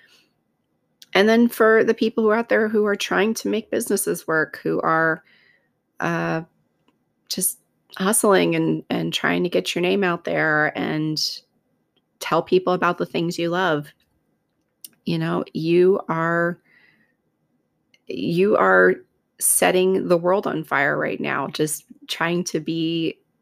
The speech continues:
this amazing light in the world, trying to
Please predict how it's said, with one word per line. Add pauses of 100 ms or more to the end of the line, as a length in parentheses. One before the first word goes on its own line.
this
amazing
light
in
the
world,
trying
to